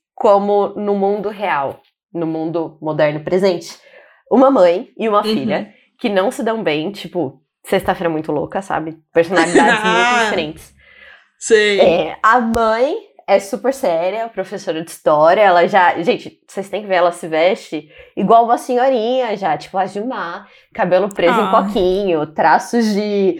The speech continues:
Speaker 1: de grisalho, sabe assim, a Gilmar, mas não a Gilmar que ficam fofocando na porta, mas aquelas a Gilmar
Speaker 2: Ah.
Speaker 1: bem mais seriona, assim.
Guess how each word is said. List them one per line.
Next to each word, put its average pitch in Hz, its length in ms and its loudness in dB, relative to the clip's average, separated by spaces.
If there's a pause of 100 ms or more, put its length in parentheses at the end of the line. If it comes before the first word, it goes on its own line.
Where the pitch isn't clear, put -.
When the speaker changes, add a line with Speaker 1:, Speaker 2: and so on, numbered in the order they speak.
(220)
Speaker 1:
de 175 140 -2
grisalho, 180 1000 4
sabe 185 300 0
assim, 190 360 -10
a 143 140 -8
Gilmar, 190 560 -6 (600)
mas 165 260 0
não 175 240 4
a 190 140 4
Gilmar 175 340 -4
que - 100 -6
ficam 180 240 -6
fofocando 170 440 -2
na 160 100 -4
porta, 160 380 -6
mas 156 160 -8
aquelas 143 340 -12
a 139 60 -6
Gilmar 196 300 0
Speaker 2:
Ah. - 20 -4
Speaker 1:
bem 151 100 -6
mais 147 160 -10
seriona, 143 380 -6
assim. 196 220 -12